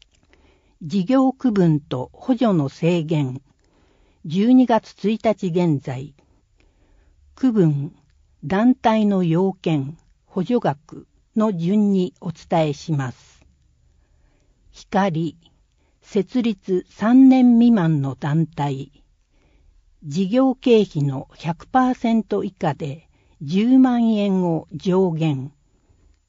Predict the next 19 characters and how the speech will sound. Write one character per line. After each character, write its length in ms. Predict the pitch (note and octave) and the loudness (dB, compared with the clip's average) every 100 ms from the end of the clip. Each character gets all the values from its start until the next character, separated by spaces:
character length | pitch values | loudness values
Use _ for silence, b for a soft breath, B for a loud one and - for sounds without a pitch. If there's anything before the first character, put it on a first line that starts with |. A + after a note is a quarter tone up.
| _ _ _ _ _ | _ _ _ _ _
輝 520 | C#3+ E3 F#3+ G3 E3+ | -12 -4 0 0 0
き、 380 | E3+ - C#3+ C#3 _ _ _ _ _ _ _ _ | -4 -10 -10 -10 _ _ _ _ _ _ _ _
設 420 | _ G3+ F#3 A#3+ | _ -4 -2 -2
立 460 | G#3+ G3 - F#3 F3+ _ A3 | -2 -4 -6 -6 -6 _ -8
一 280 | D#3+ - | -2 6
年 360 | C4+ C4+ B3 - | 8 8 4 0
以 80 | A#3 | -2
上 300 | G3+ E3 D3+ | 0 2 0
の 280 | C3+ C3 - | -2 -6 -10
団 280 | - D#3+ E3+ | -4 0 -2
体。 420 | - D3+ C#3+ D3+ _ _ _ _ _ _ _ _ _ _ _ _ - | -2 -4 -4 -8 _ _ _ _ _ _ _ _ _ _ _ _ -10
一 160 | G3 D#3+ _ | -10 -10 _
回 260 | - C4 C4 | 0 2 4
目 140 | A#3+ | 4
か 160 | - D#3+ | 2 -2
ら 140 | C#3+ | -4
三 320 | - D#3+ E3+ E3+ | -4 -2 -2 -2
回 340 | E3 D3+ C#3+ | -2 -2 -2
目。 260 | C3+ C3 | -4 -6